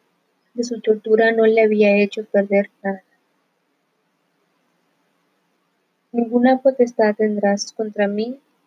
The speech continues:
si no te hubiese dada de arriba". Pilato se había jactado del poder que tenía para hacer lo que quisiera con el prisionero,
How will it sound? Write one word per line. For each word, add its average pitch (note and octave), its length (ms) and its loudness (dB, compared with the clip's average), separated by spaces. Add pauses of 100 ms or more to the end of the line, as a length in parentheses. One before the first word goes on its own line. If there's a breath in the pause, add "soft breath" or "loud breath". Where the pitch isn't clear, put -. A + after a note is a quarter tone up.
si - 180 -16
no G#3+ 140 2
te A3 140 -6
hubiese G#3 340 -4
dada G#3 300 2
de G3+ 100 2
arriba". F3+ 300 -4 (1700)
Pilato A#3 360 0
se B3+ 160 0
había A3+ 360 -2
jactado G#3+ 500 -2
del A3 180 -2
poder G3+ 380 -4
que G#3+ 120 -4
tenía G3+ 500 -6
para G3+ 240 -2
hacer G#3+ 320 -8
lo G#3+ 120 -10
que G#3+ 140 -12
quisiera G#3 540 -2
con G#3 200 -6
el G3 100 -8
prisionero, F#3+ 580 -6